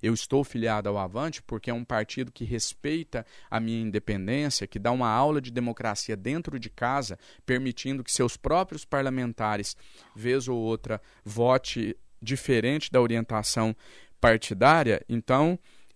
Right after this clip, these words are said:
é, eu tenho buscado essa, essa, essa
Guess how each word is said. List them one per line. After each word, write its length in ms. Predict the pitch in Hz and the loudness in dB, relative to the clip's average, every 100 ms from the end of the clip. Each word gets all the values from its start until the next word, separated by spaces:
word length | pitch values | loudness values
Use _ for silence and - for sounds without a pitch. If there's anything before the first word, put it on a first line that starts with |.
| _ | _
é, 400 | 127 123 120 117 - | 6 8 8 6 6
eu 460 | 120 151 170 160 - | 4 6 4 2 0
tenho 260 | 143 156 165 | 0 2 0
buscado 680 | 147 - - 127 135 151 151 | -2 -4 0 0 2 2 2
essa, 420 | 143 - 147 143 | 2 0 2 2
essa, 680 | 131 127 139 131 123 104 90 | 2 0 0 2 4 2 0
essa 500 | 110 113 123 117 98 | -2 -2 2 2 2